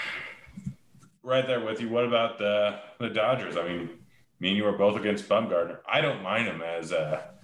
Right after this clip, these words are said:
as a potential tournament stack here. I mean, Will Smith, Turner, Mookie are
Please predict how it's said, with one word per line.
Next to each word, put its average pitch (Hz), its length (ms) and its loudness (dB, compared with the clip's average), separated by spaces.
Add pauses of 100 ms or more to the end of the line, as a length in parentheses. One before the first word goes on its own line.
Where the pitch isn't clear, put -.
(400)
as 92 240 4
a 85 200 0
potential 90 640 -2
tournament 101 560 -2
stack 78 380 0
here. 80 140 -2
I 80 40 2
mean, 87 140 -6
Will 98 180 2
Smith, 98 340 -2 (120)
Turner, 95 480 -2 (400)
Mookie 92 380 0
are 87 200 4